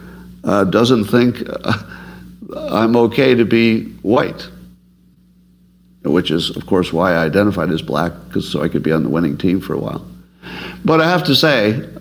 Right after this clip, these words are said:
uh, th-, this is the first political poll that ever changed my activities. I don't know that that's ever happened before. You know, normally you see a poll, you just look at it, you go, "Ah, whatever." <laughs> You know, "Oh, this is interesting what other people think."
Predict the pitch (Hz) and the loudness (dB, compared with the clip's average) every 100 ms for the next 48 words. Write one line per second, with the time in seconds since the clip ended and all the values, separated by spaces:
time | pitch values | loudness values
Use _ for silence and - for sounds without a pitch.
0 | - 110 110 107 85 101 117 120 - 135 | -6 0 2 2 0 0 0 2 4 4
1 | 160 131 123 - 139 135 - 120 123 113 | 4 4 2 4 2 2 2 4 4 2
2 | 101 110 104 101 98 101 92 98 95 104 | 0 2 4 4 4 4 2 2 2 2
3 | - 80 95 87 87 87 - 85 71 - | 0 0 2 2 -2 -4 -2 -2 -2 -8
4 | - - - - _ _ _ _ _ 101 | -10 -14 -20 -20 _ _ _ _ _ -2
5 | 123 139 156 139 110 120 113 110 120 127 | 2 2 4 2 2 2 2 0 2 0
6 | 127 - - - - - - - _ _ | -2 -4 -6 -6 -10 -12 -18 -20 _ _
7 | _ - 120 117 127 127 123 110 - 120 | _ 0 2 4 4 6 6 4 4 2
8 | 98 107 101 110 - - - - - 98 | 4 4 2 2 -2 -16 -18 -20 -4 2
9 | 98 98 - 104 104 104 101 85 85 98 | 2 2 2 2 2 2 2 0 0 0
10 | 65 64 - - 90 80 82 82 - - | 2 0 0 0 0 0 -2 -4 -8 -18
11 | - - - 110 - - - - - 95 | -12 -12 -10 -12 -12 -14 -14 -4 0 0
12 | - - - 156 156 147 - 123 117 110 | 0 -12 -2 2 4 4 4 4 2 2
13 | 110 107 107 101 95 - 98 95 95 92 | 0 2 2 2 0 0 2 2 2 0
14 | 87 85 90 | 0 -2 -2